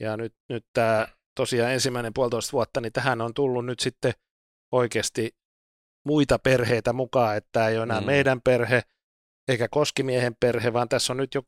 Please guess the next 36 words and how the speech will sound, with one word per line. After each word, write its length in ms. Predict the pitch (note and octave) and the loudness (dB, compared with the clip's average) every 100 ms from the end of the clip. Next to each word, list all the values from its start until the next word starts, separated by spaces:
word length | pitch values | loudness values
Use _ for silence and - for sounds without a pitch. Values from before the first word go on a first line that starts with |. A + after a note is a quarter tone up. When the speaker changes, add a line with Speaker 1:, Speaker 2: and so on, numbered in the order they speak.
| _ _ - | _ _ 2
Speaker 1:
viisi 320 | F3 C#3 - | 4 4 2
perhettä, 520 | A#2 G2+ - B2 - | 2 -2 -4 -6 -4
jotka 280 | A#2 G2 G2 | -2 -2 0
on 60 | C3 | 2
Speaker 2:
Mm. 40 | |
Speaker 1:
merkittävästi 680 | D3+ C3+ A#2 - C#3 C3+ D3+ | 4 2 0 -4 0 0 0
laittanut 360 | C3 A#2+ C#3+ A#2+ | -2 -2 -4 -2
rahaa, 380 | B2 A#2+ A#2 | 0 2 2
että 220 | A2+ - C#3+ | 2 0 2
lisää 380 | E3 D#3+ C#3 | 4 6 6
perheitä, 640 | B2+ D3+ D3 B2+ B2+ C3 A#2+ | 6 6 4 4 2 4 2
Speaker 2:
<laughs> 340 | A2+ G2+ G2 | 0 -6 -6
Speaker 1:
kiitos, 540 | - D3 C#3 C3+ C3 G2 | 0 2 2 4 2 2
Speaker 2:
Niin, 160 | G2 - - | -2 -12 -6
joo. 120 | G2+ | -2
Speaker 1:
niin 80 | G2+ | 2
tästä 280 | C#3+ - C3 | 2 2 0
tulee 260 | C#3 C#3 | 4 8
oikeasti 580 | C#3+ D#3+ C3 B2 - C3+ | 8 8 6 2 0 -2
iso 180 | B2+ A2+ | -2 0
kansanliike. 600 | A#2 A2 A2 A2+ B2+ - - - - | -2 -2 -4 -6 -8 -10 -14 -14 0
Speaker 2:
Joo, 320 | B2+ C3 G#2+ G#2 | 8 10 10 8
olisiko 240 | A#2 C3 | 6 4
se 120 | A#2+ | 2
sitten 280 | C3 C3+ B2 - | 0 0 -2 0
tota, 240 | B2 B2 | 0 0
tavallaan, 480 | - A2+ A2 G#2+ G#2 | 2 4 6 6 2
kun 160 | G#2+ G2+ | 0 0
me 80 | |
ei 80 | G2+ | 2
ikinä 260 | G#2 G2+ F#2 - - | 2 2 2 -2 -2
tulla 180 | F2+ F2 | 0 0
pääseen 380 | - F#2 F2+ F#2 | 2 2 2 -2
siihen 260 | F2 F#2 F2+ | -4 -6 -6
tota, 300 | F2 - F2+ - - - E2+ | -8 -6 -6 -8 -20 -16 -8
äh, 240 | F2 F2 | -8 -8